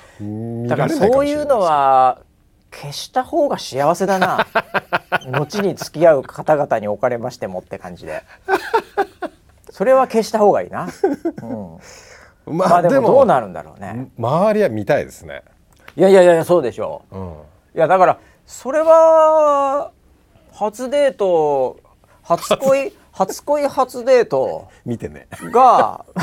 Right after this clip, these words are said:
Speaker 2: <laughs> 見てね。
Speaker 1: 見てね。
Speaker 2: これニーズなさそうだな。これ誰が見んだろうな。
Speaker 1: <laughs> いや、客観的にはすげえ見たいけど。
Speaker 2: おー、いや、コンテンツとしてはキラーだよね、でもね。
Speaker 1: はいはいは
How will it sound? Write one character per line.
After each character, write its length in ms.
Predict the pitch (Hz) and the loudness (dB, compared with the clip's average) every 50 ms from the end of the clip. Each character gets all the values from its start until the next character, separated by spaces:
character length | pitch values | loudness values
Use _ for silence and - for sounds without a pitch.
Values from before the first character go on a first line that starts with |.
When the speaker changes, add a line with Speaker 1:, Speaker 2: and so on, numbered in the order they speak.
| - - - - - | -6 -6 -8 -4 -4
Speaker 2:
<laughs> 440 | 539 - - - - - - - - | -4 -4 -4 -10 -18 -18 -16 -8 -2
見 120 | 185 185 170 | -2 -2 0
て 160 | - 170 139 | 0 -2 -2
ね。 200 | 117 110 101 - - - - _ _ | -2 -4 -6 -6 -8 -16 -20 _ _
Speaker 1:
見 100 | - 110 | -12 -12
て 100 | - - _ _ _ - | -12 -12 _ _ _ -20
ね。 60 | - - | -20 -14
Speaker 2:
こ 180 | - - 185 | -4 0 2
れ 140 | 233 262 247 | 4 4 4
ニ 140 | 214 196 214 | 4 2 0
ー 200 | 262 277 294 262 | 0 -2 -4 -4
ズ 720 | 247 254 277 285 277 277 277 269 269 269 262 247 - _ _ - - - | -4 -4 -2 -2 -2 -2 0 0 0 0 -2 -4 -6 _ _ -20 -18 -14
な 180 | 143 147 160 180 | -12 -12 -12 -12
さ 260 | - - 262 330 302 | -10 -8 -8 -8 -6
そ 520 | - - - - - 381 415 - 247 294 | -6 -8 -8 -4 -2 -2 -2 0 0 0
う 40 | 196 | 0
だ 140 | 160 143 131 | 0 -2 -4
な。 280 | 131 123 117 110 110 107 - | -4 -6 -6 -6 -8 -10 -10
こ 100 | 110 110 | -10 -8
れ 100 | 110 107 | -8 -8
誰 300 | 101 - 220 294 415 370 | -6 -6 -6 -4 -4 -6
が 140 | - 180 175 | -6 -6 -8
見 120 | 147 139 | -8 -8
ん 80 | 131 113 | -6 -6
だ 80 | 110 | -6
ろ 140 | 104 98 87 | -6 -6 -10
う 20 | |
な。 220 | 90 87 73 - - _ - - - _ - - - - 165 - 523 554 466 381 - 494 392 - 554 554 - - 523 - - - - - - - - _ - - - - - - - - _ - - - _ - | -12 -14 -18 -18 -20 _ -20 -20 -20 _ -20 -20 -18 -12 -12 -10 -4 -2 0 0 0 0 2 0 0 0 2 -2 -2 -2 -2 -14 -20 -12 -12 -12 -12 _ -6 -6 -6 -6 -12 -16 -16 -16 _ -16 -16 -16 _ -14
Speaker 1:
<laughs> 60 | 180 | -12
い 40 | 202 | -10
や、 200 | 220 226 226 214 - - | -10 -10 -10 -12 -12 -16
客 180 | - - - _ _ | -20 -20 -20 _ _
観 180 | - - 180 175 | -12 -10 -10 -8
的 160 | 180 156 - | -8 -8 -6
に 60 | 151 | -8
は 60 | 131 | -8
す 220 | - - - 117 113 | -8 -10 -14 -14 -10
げ 180 | 127 180 180 | -8 -6 -6
え 40 | 143 | -6
見 120 | 104 90 82 | -6 -8 -8
た 100 | - 92 | -8 -8
い 100 | 87 80 | -8 -8
け 80 | - 78 | -10 -12
ど。 140 | 80 - | -10 -8
Speaker 2:
お 320 | 117 127 127 123 120 120 120 | -6 -4 -4 -4 -2 -2 0
ー、 20 | 127 | 0
い 20 | |
や、 80 | 135 - | 0 0
コ 180 | - - 370 381 | 0 -2 0 0
ン 80 | 392 | 0
テ 120 | - 359 381 | -2 -2 -2
ン 40 | |
ツ 100 | 403 - | -2 -2
と 120 | - 359 359 | -2 -2 0
し 60 | 349 | 2
て 80 | 381 339 | 2 2
は 100 | - - | 2 0
キ 160 | - - 208 | -2 0 2
ラ 160 | 170 127 98 | 2 2 2
ー 20 | |
だ 120 | 82 80 80 | 0 -8 -14
よ 100 | - - | -14 -14
ね、 100 | 92 90 | -14 -12
で 100 | 90 80 | -10 -8
も 100 | 87 90 | -8 -8
ね。 40 | 90 | -6
Speaker 1:
は 40 | 80 | -8
い 40 | 76 | -10
は 60 | 73 | -12
い 40 | 73 | -14
は 200 | 73 71 - | -16 -18 -18